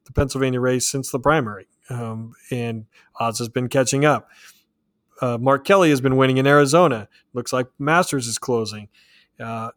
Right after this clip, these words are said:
so it's, we can't forget that this wasn't just a, an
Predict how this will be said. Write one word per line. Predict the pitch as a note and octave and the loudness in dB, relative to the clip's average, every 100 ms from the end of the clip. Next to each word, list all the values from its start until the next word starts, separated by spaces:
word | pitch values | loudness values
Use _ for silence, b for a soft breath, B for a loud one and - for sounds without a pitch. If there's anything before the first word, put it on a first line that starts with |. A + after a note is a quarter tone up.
| _ | _
so | - D#3 | -4 0
it's, | C#3+ C3+ - - | 0 0 -6 -6
we | D#3 C#3 | -8 -8
can't | - - E3 D#3+ _ | -8 -4 -2 -4 _
forget | - C#3 A#2+ C3 C3+ A#2+ - - | -8 -8 -4 0 0 -2 -10 -8
that | A#2+ B2 | -8 -8
this | B2+ - B2 | -10 -8 -6
wasn't | A#2+ A#2+ A#2+ A2 | -6 -4 -6 -10
just | A#2 - | -10 -8
a, | A2 G#2+ G#2 G#2+ | -8 -8 -10 -10
an | B2+ B2 | -10 -10